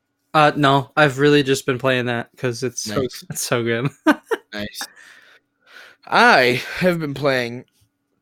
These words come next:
Speaker 2: much to surprise, Dead by Daylight. However, they, they added this new thing called the Archives, which is,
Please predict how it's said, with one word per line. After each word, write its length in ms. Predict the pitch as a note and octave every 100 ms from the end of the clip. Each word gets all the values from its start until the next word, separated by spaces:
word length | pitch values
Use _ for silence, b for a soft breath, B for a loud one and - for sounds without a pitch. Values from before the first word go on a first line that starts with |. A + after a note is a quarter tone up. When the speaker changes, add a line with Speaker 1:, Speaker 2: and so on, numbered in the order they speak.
| _
Speaker 2:
much 340 | C#3+ C#3 C#3+ -
to 260 | C3+ A#2+
surprise, 640 | A2+ - A2 A#2 G#2+ G#2+ C#3
Dead 260 | D3 D#3+
by 80 | C#3
Daylight. 500 | B2 C#3 G#2+ G2 F2+ _ b b
However, 600 | - F3+ A#3 E3+ C3 C#3 _ _ _ _ _
they, 320 | - B2 F#3 F#3
they 260 | G#3+ A#3
added 280 | A#3+ B3+ A3+
this 180 | A3 G3+
new 160 | A3+ A3
thing 220 | A#3 A3+
called 180 | D#3 D#3
the 140 | E3
Archives, 800 | C3 F3 G3 B2+ G2+ F#2+ C3+ -
which 240 | C#3+ D3 D#3
is, 360 | D3+ D3 -